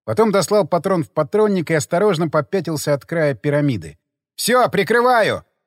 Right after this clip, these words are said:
крикнул опустившийся на одно колено лымарь. Я тут же развернулся и затылком, чувствуя чьи-то полные ненависти взгляды, задал стрекача.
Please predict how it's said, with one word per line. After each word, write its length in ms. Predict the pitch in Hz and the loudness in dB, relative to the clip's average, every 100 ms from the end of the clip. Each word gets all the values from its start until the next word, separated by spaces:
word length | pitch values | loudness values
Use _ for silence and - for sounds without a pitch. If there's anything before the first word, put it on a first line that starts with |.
| _ - | _ -6
крикнул 380 | 135 175 180 | -4 -2 0
опустившийся 680 | 156 165 147 202 160 165 165 | 0 -2 -4 -4 -4 -4 -2
на 120 | 156 151 | 0 0
одно 220 | 147 151 | 0 0
колено 380 | 147 147 127 123 | 0 0 0 -2
лымарь. 420 | 135 127 80 - _ _ _ _ _ _ | -2 -2 -4 -12 _ _ _ _ _ _
Я 180 | - 240 | 0 0
тут 200 | 240 247 | 0 0
же 120 | 202 | 2
развернулся 920 | 208 175 202 214 240 208 208 196 151 - _ - | 2 2 2 2 0 0 2 2 0 -6 _ -12
и 80 | |
затылком, 600 | 98 139 214 247 175 208 180 | -4 -4 -2 -4 -2 -2 -2
чувствуя 640 | - 240 - 185 190 160 | -4 -6 -6 -4 -4 -2
чьи-то 420 | - 170 180 175 | -4 -6 -6 -8
полные 480 | - 202 190 160 151 | -4 0 0 2 0
ненависти 520 | 165 175 156 139 - | 0 0 0 -2 -4
взгляды, 640 | 120 110 175 214 185 165 - _ - | -6 -2 2 2 2 -2 -6 _ -12
задал 400 | 90 185 151 120 | -2 -2 0 -4
стрекача. 680 | - 143 170 160 - 90 | -6 -6 -4 -4 -6 -8